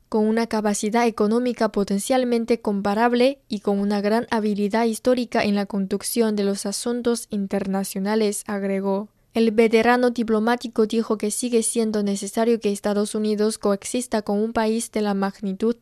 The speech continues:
de China. La visión confuciana que modela el pensamiento chino hombro con hombro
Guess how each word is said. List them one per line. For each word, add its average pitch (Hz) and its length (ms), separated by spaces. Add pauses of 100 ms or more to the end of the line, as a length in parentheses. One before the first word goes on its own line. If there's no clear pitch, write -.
de 226 120
China. 202 540 (440)
La 220 160
visión 240 380
confuciana 226 760
que 233 200
modela 214 500
el 208 160
pensamiento 208 640
chino 220 460
hombro 226 420
con 202 220
hombro 220 400